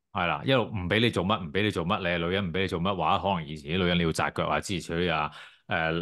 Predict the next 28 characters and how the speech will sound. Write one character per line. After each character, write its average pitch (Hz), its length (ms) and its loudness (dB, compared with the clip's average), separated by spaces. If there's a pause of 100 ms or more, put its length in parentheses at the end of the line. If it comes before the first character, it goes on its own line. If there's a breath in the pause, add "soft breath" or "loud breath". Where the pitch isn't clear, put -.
呃， 85 180 -2
女 85 380 -2
人 90 260 0
唔 - 20 -2 (120)
可 98 80 4
以 92 120 2
着， 80 460 0
即 107 120 -4
係 82 60 -2
唔 69 160 -10
可 90 100 2
以 90 40 2
有 82 140 2
個 80 60 0 (140)
嘅 78 60 0
男 69 220 0
性 85 100 -2
嘅 82 120 -4
中 107 180 2
性 98 120 0
嘅 87 40 0
打 78 160 2
扮 78 180 2
啊， 78 80 0
諸 80 220 -4
如 76 60 -8
此 - 140 -8
類。 82 180 -8